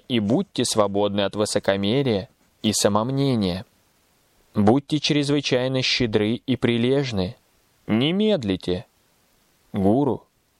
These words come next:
"Таким ученикам давайте полные устные наставления". Есть люди, которые льстят и заискивают, выпрашивая учение.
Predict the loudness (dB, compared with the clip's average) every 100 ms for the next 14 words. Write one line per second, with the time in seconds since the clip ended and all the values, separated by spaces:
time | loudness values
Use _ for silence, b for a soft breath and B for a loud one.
0 | _ 0 0 0 -2 -2 0 0 0 0
1 | 0 -2 -6 -4 0 2 0 -2 0 -2
2 | -2 -2 0 0 0 0 -2 -2 _ -2
3 | 0 0 0 0 0 -2 -2 -2 0 0
4 | 0 -2 -2 -6 _ _ _ _ _ _
5 | _ _ _ -8 -2 2 2 0 0 2
6 | 2 0 0 -2 -2 0 0 0 0 -2
7 | -2 0 2 -2 -8 _ -2 2 2 0
8 | -2 -2 0 2 2 2 0 2 0 -2
9 | -2 0 0 -2 -4 0 0 2 2 0
10 | -2